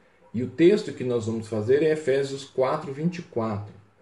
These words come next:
"E vos revistai do novo homem segundo Deus e criado em verdade, justiça e santidade." Então, diante disso, nós vamos pegar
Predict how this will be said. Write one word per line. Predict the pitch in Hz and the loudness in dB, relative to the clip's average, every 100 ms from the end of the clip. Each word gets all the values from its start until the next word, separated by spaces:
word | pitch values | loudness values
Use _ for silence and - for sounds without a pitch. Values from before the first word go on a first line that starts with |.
| _ _ _ - | _ _ _ -6
"E | 110 | -4
vos | 113 175 180 | 6 6 6
revistai | 175 214 190 - 156 165 | 4 4 2 0 2 2
do | 151 | 2
novo | 135 147 143 120 | 0 0 0 -2
homem | 143 160 | -2 -2
segundo | - 180 165 185 269 233 | -2 0 2 0 0 -2
Deus | 170 117 123 180 - - _ - | 2 6 6 4 -6 -18 _ -8
e | 156 | -8
criado | - 165 143 156 220 208 | -2 -2 0 0 2 4
em | 185 | 2
verdade, | 139 117 101 127 156 139 | 4 2 2 -2 -2 -6
justiça | - 135 135 | -10 -10 -8
e | 139 | -8
santidade." | - 147 156 123 101 95 - - _ - | -8 -6 -4 -2 -4 -6 -18 -20 _ -6
Então, | 95 156 - - _ | 0 0 0 -12 _
diante | - 165 214 - | -2 0 0 -2
disso, | 175 190 - 82 - - | -2 -2 -4 -14 -18 -10
nós | 107 | -6
vamos | 120 156 | -2 -2
pegar | 160 147 139 | -2 -2 -2